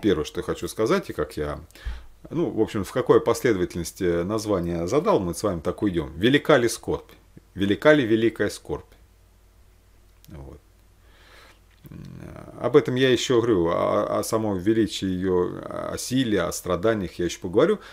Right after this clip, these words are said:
Но сам факт, что мы видим с вами, что далеко не все будут страдать. А почему я назвал пир во время чумы еще здесь же? Ну, теперь мы рассмотрим, конечно, деление всего человечества на две группы, это очень грубо, на две группы это очень грубое такое деление, неправильно, понятно, но мы с вами вынуждены делать, порой Писание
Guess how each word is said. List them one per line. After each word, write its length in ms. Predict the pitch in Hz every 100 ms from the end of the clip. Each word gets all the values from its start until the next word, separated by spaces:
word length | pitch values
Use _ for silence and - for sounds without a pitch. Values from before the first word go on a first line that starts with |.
| -
Но 60 | 101
сам 180 | 123 110
факт, 180 | 190
что 140 | - 110
мы 60 |
видим 140 | 139 147
с 80 | 123
вами, 120 | 113
что 140 | -
далеко 360 | 92 90 90 139
не 120 | 104
все 340 | - - 104 92 _ _ _ _ _ - - - -
будут 240 | 90 87 -
страдать. 320 | 95 92 73 - - - - -
А 260 | 95 107
почему 280 | - - 185
я 60 | 175
назвал 260 | 156 165
пир 200 | 156 170
во 120 | 147 143
время 260 | 151 143
чумы 300 | - 190 233
еще 220 | 170 -
здесь 320 | 107 113 104 73
же? 280 | - 69 76 -
Ну, 400 | 156 208 156 113 - _
теперь 260 | - - 175
мы 80 | 123
рассмотрим, 580 | 107 156 170 135 107 104 -
конечно, 380 | 143 180 - 90
деление 440 | 85 117 131 110
всего 260 | 98 135 127
человечества 560 | - 107 120 - - 95
на 120 | 104
две 200 | 104 95
группы, 340 | 92 104 -
это 120 | 78
очень 180 | 85 90
грубо, 320 | 107 175 113
на 120 | 98 92
две 160 | 98
группы 340 | 90 120 - 98
это 120 | 92
очень 180 | - 92
грубое 340 | 151 147 95
такое 320 | - - 80
деление, 640 | 71 92 82 73 71 76 80
неправильно, 460 | 87 107 175 127 78
понятно, 320 | 98 82 127
но 60 |
мы 60 | 151
с 80 | -
вами 180 | 113 110
вынуждены 400 | 127 92 107 127
делать, 260 | 202 131
порой 220 | 107 110
Писание 680 | 92 85 - 92 67 - 71